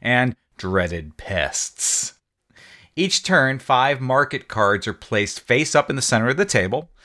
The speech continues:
Players will bid on each card by placing one of their pom pebble cards face down in front of the market card.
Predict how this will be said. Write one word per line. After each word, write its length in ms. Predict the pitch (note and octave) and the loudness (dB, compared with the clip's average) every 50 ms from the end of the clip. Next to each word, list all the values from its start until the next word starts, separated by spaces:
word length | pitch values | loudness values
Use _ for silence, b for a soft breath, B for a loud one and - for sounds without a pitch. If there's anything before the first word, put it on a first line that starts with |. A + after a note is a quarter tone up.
| b b b b | b b b b
Players 540 | - B2+ A#2 A2 A#2 A#2+ B2 B2+ - B2+ B2 | -2 0 0 2 2 2 2 0 -2 -4 -8
will 320 | - B2 C#3 D3+ D3+ E3 | -6 -2 2 2 2 2
bid 560 | D#3+ C3 F#2 - C3+ C#3 C3 A#2 G2 F2+ G2+ A2 | 0 -4 -6 -2 0 2 2 2 2 0 0 0
on 140 | A#2 A2+ G#2+ | 0 0 0
each 220 | A#2 B2+ - - | -2 -4 -6 -4
card 280 | - - G#2 G2+ G2+ F2 | 0 2 2 2 2 0
by 120 | G2+ G2 | -4 -6
placing 480 | - - - G#2 G2+ G2 - G#2+ G2 F2+ | -4 -4 -4 -4 -4 -4 -4 -6 -6 -4
one 120 | G2 G#2+ | -2 -2
of 80 | B2 B2+ | -2 -2
their 140 | E3 E3 D#3+ | -2 -4 -4
pom 420 | - - - - F3 F3+ G3+ G#3 | -6 -10 -2 0 2 2 2 0
pebble 260 | F3+ G3 G#3 G3+ G#3 G3 | -2 -2 -2 0 -2 -4
cards 400 | - - D3+ C#3 C#3 C3+ - - | 0 2 2 2 2 0 -2 -2
face 340 | - A2 A#2 B2 - - | 0 2 2 2 0 -6
down 460 | - F#2+ F2 A2+ A2+ B2 B2 B2 B2 - | -8 -6 -2 0 2 2 2 2 0 -4
in 160 | E2 A2 G#2+ | -6 -6 -6
front 340 | - - - G2 G2 F#2 A2 | -6 -6 -6 -4 -4 -4 -4
of 60 | G2+ | -4
the 60 | A#2+ | -2
market 320 | C3+ C#3+ C#3+ C#3+ - A#2 - | 2 2 2 2 2 -4 -8
card. 360 | - E2 D2 B1+ A#1 A1+ - | -6 -6 -6 -6 -8 -12 -20